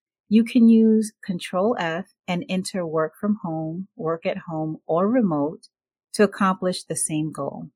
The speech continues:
And there you have it. Now you have a few surefire ways to finally get started in the right direction. Just be wary of scams because they're prevalent in the work at home sector.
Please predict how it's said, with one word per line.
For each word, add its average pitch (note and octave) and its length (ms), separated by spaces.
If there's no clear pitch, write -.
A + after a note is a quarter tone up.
And F3 160
there F3+ 120
you G#3+ 140
have B3+ 300
it. - 160
Now G3 240
you B3 220
have G3+ 280
a E3 140
few G#3+ 320
surefire A3 760
ways F3 340
to D#3+ 180
finally F#3+ 400
get E3+ 140
started D#3+ 320
in D#3+ 120
the D3 80
right D#3+ 260
direction. D3+ 680
Just C#4 360
be D#4 100
wary F#3+ 400
of E3 80
scams F3+ 680
because F#3 360
they're F3 240
prevalent F#3 420
in F3 120
the D#3+ 80
work D#3 200
at F3 100
home F#3 180
sector. G#3 580